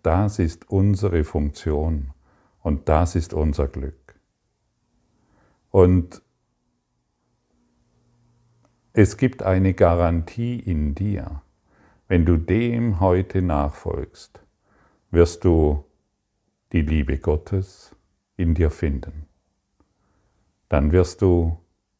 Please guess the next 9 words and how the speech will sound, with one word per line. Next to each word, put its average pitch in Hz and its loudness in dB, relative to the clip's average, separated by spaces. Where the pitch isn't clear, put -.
den 80 0
Frieden 78 -2
finden. 71 -10
Dann 69 0
wirst 92 0
du 85 2
die 85 0
Freude 90 2
finden. 69 -10